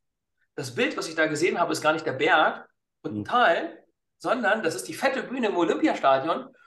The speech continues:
Speaker 1: Und ich würde gerne mal einen Workshop im Olympiastadion machen, nämlich den größten, den es überhaupt
Speaker 2: Ja.
Speaker 1: weltweit jemals gegeben hat, über zwei Tage.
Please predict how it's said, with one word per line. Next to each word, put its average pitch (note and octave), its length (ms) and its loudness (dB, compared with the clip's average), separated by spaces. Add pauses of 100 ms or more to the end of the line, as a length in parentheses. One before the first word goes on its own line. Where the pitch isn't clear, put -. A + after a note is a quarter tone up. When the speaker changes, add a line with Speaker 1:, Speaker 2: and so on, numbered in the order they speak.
(100)
Speaker 1:
Und E3 200 2
ich D#3+ 120 -8
würde G3 180 2
gerne G3+ 420 2
mal D#3 100 4
einen D3+ 100 2
Workshop G#3+ 340 0
im D#3+ 120 -2
Olympiastadion D#3 920 -2
machen, C#3 320 -2
nämlich D#3 220 -4
den D3 160 -2
größten, - 420 4
den F#3 120 -2
es - 180 -6
überhaupt G3+ 500 0
Speaker 2:
Ja. B2 60 -10
Speaker 1:
weltweit D3+ 560 2
jemals G3+ 380 -2
gegeben E3+ 380 -6
hat, F3 160 -6
über D3 180 -4
zwei C#3+ 180 -2
Tage. C#3 360 0